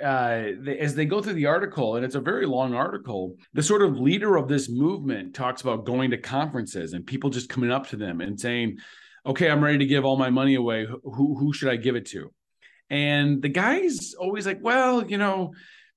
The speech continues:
let, let's, let's talk about this for a minute here." Or, or, you know, I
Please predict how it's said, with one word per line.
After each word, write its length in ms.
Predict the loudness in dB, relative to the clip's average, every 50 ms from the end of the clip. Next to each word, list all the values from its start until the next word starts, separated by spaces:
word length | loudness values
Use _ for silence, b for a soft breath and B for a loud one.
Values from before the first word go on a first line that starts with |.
| _ _
let, 240 | -6 -4 -4 -2 -2
let's, 360 | -2 -2 -2 -2 -4 -4 -2
let's 240 | 0 0 0 -2 -4
talk 340 | -6 -2 0 2 2 2 2
about 240 | 2 2 2 2 2
this 160 | 0 -2 -2
for 100 | -4 -2
a 60 | -2
minute 240 | 0 0 0 -2 -2
here." 180 | -2 0 0 2
Or, 200 | 2 2 2 0
or, 180 | 0 0 0 0
you 120 | -2 -2
know, 280 | -2 -2 -2 -2 -2 -2
I 220 | -2 -4 -4 -8